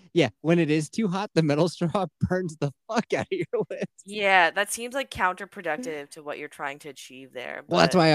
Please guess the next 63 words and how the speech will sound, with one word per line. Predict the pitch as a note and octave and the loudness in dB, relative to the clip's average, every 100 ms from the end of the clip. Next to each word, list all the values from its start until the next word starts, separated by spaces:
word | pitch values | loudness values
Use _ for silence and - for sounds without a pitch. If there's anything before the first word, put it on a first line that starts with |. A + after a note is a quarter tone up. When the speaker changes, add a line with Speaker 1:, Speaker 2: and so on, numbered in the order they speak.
| D3 | 4
Speaker 1:
I, | A#2+ | 2
I | C#3+ | 2
don't | C#3 | 2
drink | B2 A#2 | 2 0
hot | A#2+ F#2+ | 0 0
coffee, | C3+ C#3 F#2+ | -2 0 -2
though. | D#2 | -4
So | F#2+ B2 | 0 2
it's | A#2+ | 4
only | C#3+ C#3+ | 6 6
when | B2 B2 | 6 4
I | A2+ A2 | 2 0
have | G#2 A#2 | 0 0
not | A#2+ G#2 | 0 -2
cooled | - D3 B2+ | -4 0 0
the | G#2+ | -2
coffee | - G#2+ G#2 G2 | -2 -6 -6 -6
enough, | A#2 A2 | -6 -4
which | A2 G2+ | -4 -4
then | - B2+ | 0 2
I'm | A#2 | 2
just | A2+ G#2 | 0 0
like, | G2+ G2 | -2 -2
"Ah, | - A2+ | -6 -8
I | G#2+ | -8
gotta | G#2 | -12
cool | F#2+ A2+ | -12 -16
this | F#2+ | -14
down | - A2 G#2+ | -8 -8 -8
some | G2 | -14
more." | E2+ A1+ - | -14 -12 2
And | A#2+ | 4
then | G#2 | 4
I | F#2 | 2
do. | G2+ G#2 - | 0 0 -4
And | - G2+ | -2 0
then | F#2+ | 0
it's | - | 0
good. | F2+ G2 - | 0 0 -2
Speaker 2:
Do | B3 | -10
you | |
do | C4 | -6
the | D4 | -4
same | - E3+ F3 | -4 -4 -8
thing | F#3+ F#3 | -12 -14
with | E3+ | -8
soup? | - - B2+ C3+ _ _ _ _ _ _ _ _ _ _ | -6 -6 -6 -12 _ _ _ _ _ _ _ _ _ _
Speaker 1:
I | - | 0
don't | E3 G3+ - | 0 0 -2
really | - D#3+ C#3+ | 4 6 8
ever | C#3 A#2 | 8 6
have | G2+ A#2 | 6 4
soup. | - - A2+ - - _ _ _ _ _ _ - | 4 4 4 2 -4 _ _ _ _ _ _ -10
Speaker 2:
Oh, | D4+ G3 G#2+ _ _ _ _ _ _ | -6 -6 -8 _ _ _ _ _ _
okay. | D3 A2+ A#2+ _ _ _ | -18 -18 -18 _ _ _
I | - G3 | 4 4
eat | F#3+ | 2
lots | D#3 D3 - | 0 0 -2
of | |
Speaker 1:
S- | C3+ | -8
Speaker 2:
soup | - B2+ _ | -10 -14 _
'cause | D3+ | -16
it's, | C#3+ - - | -16 -16 -18